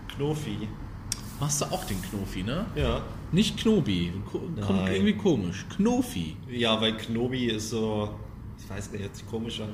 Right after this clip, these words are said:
Speaker 1: Knofi.
Speaker 2: Knofi, ja. Ja.
Speaker 1: Ich weiß auch nicht, warum.
Speaker 2: Äh, ich, hey, keine Ahnung. Ja, ich glaub, das war's für heute. Ähm, ich wünsch allen da draußen ein gutes Duell.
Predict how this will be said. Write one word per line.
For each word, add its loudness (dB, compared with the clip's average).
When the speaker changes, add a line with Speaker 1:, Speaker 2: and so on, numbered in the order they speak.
Speaker 1:
Knofi. -6
Speaker 2:
Knofi, 0
ja. -2
Ja. 8
Speaker 1:
Ich -10
weiß -6
auch -2
nicht, -6
warum. -4
Speaker 2:
Äh, 8
ich, 4
hey, 6
keine 0
Ahnung. 2
Ja, 6
ich 0
glaub, 2
das 2
war's 4
für 4
heute. 6
Ähm, 6
ich 2
wünsch 6
allen 6
da 6
draußen 6
ein 4
gutes 8
Duell. 10